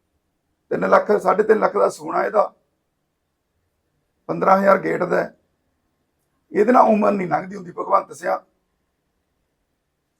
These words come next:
ਜ਼ਿੰਦਗੀ ਥੋੜ੍ਹੀ ਹੈ, ਛੋਟੀ ਹੈ, ਵੱਡੇ ਪੁਆੜੇ ਨਹੀਂ ਕਦੇ ਪਾਈ ਦੇ ਹੁੰਦੇ। ਸੋ ਇਸ ਮਾਧਿਅਮ ਰਾਹੀਂ ਅਸੀਂ ਬੇਨਤੀ ਕਰਦੇ ਹਾਂ ਕਿ ਇਸ ਬੰਦੇ ਨੂੰ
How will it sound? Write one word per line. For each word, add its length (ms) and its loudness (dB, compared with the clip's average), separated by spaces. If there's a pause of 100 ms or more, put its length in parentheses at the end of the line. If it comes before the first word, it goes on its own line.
ਜ਼ਿੰਦਗੀ 440 -4
ਥੋੜ੍ਹੀ 580 0
ਹੈ, 120 4
ਛੋਟੀ 480 -2
ਹੈ, 280 -2 (1080)
ਵੱਡੇ 220 2
ਪੁਆੜੇ 380 2
ਨਹੀਂ 120 -6
ਕਦੇ 180 -2
ਪਾਈ 220 -4
ਦੇ 100 -18
ਹੁੰਦੇ। 260 -14 (580)
ਸੋ 360 -6
ਇਸ 180 -12
ਮਾਧਿਅਮ 300 -6
ਰਾਹੀਂ 200 -8
ਅਸੀਂ 200 -16
ਬੇਨਤੀ 300 -16
ਕਰਦੇ 360 -6
ਹਾਂ 100 -8 (680)
ਕਿ 400 -6 (640)
ਇਸ 260 -2
ਬੰਦੇ 340 -2
ਨੂੰ 220 -10